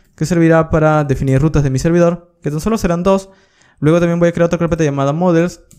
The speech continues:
que servirá para modelar los datos que voy a guardar dentro de la base de datos. Es decir, aquí voy a describir qué datos voy a guardar. Y voy a crear, eh, un archivo, ya n-, ya no una carpeta, sino un archivo llamado database punto J S.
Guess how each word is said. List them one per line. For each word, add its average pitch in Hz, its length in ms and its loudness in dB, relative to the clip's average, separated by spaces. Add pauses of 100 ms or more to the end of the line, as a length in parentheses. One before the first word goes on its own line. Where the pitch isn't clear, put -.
(260)
que 135 100 -4
servirá 139 380 2
para 131 420 0 (220)
modelar 143 520 2
los 151 140 0
datos 151 220 -2
que 139 100 -4
voy 135 220 2
a 139 60 2
guardar 131 300 0
dentro 143 220 -2
de 135 40 0
la 127 40 2
base 131 220 0
de 170 60 2
datos. 151 280 -2
Es 156 60 -4
decir, 131 320 -2
aquí 131 180 -2
voy 147 160 2
a 143 60 2
describir 135 580 0
qué 147 460 0
datos 147 320 0
voy 139 160 2
a - 20 0
guardar. 175 460 0 (600)
Y 175 120 0
voy 196 140 4
a 208 40 -2
crear, 202 320 0
eh, 151 380 -2
un 196 120 0
archivo, 175 680 -2 (260)
ya 170 80 -2
n-, 196 300 -4
ya 165 200 -2
no 185 140 -2
una 185 220 -2
carpeta, 180 320 -2
sino 156 160 -6
un 160 80 -2
archivo 170 400 -2 (240)
llamado 147 320 0
database 151 580 0
punto 147 240 -2
J 131 260 0
S. - 300 -4